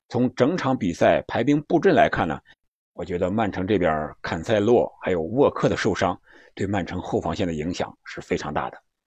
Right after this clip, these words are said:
而皇马这边同样也是卡塞米罗这位防守后腰的缺阵，让这场比赛变成了一场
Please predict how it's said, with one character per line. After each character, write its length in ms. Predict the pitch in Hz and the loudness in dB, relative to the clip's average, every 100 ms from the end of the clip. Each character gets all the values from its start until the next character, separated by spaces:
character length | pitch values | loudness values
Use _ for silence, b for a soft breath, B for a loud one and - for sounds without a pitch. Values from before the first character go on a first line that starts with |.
| _ _ _ _ | _ _ _ _
而 300 | - 95 107 107 | 0 2 2 0
皇 200 | - 131 | 2 2
马 140 | 131 | 4
这 140 | 104 87 | 2 0
边 120 | 73 - | -2 -6
同 320 | - 90 113 | -8 -2 2
样 220 | 156 92 | 2 2
也 180 | 78 65 | -2 -4
是 300 | - 98 - _ _ _ _ - | -6 -6 -8 _ _ _ _ -12
卡 240 | - 80 | -10 -6
塞 160 | 120 104 | -2 0
米 140 | 87 | 2
罗 180 | 82 87 | 2 2
这 140 | 104 | 4
位 160 | 90 85 | 2 -2
防 440 | - - 90 127 | -8 2 4 4
守 200 | - 165 | 0 -2
后 260 | - 110 92 | 0 2 4
腰 100 | 85 | 2
的 80 | 80 | 0
缺 180 | - 80 | -2 -2
阵， 180 | 85 - _ _ _ _ | -2 -4 _ _ _ _
让 140 | - 85 | -2 0
这 100 | 90 | 0
场 160 | 85 | -2
比 120 | 80 78 | -6 -2
赛 260 | 78 - _ _ _ _ _ _ _ | -2 -2 _ _ _ _ _ _ _
变 200 | 120 85 | 0 0
成 160 | - 85 | -2 -4
了 80 | 87 | -4
一 80 | |
场 240 | 78 71 | -4 -8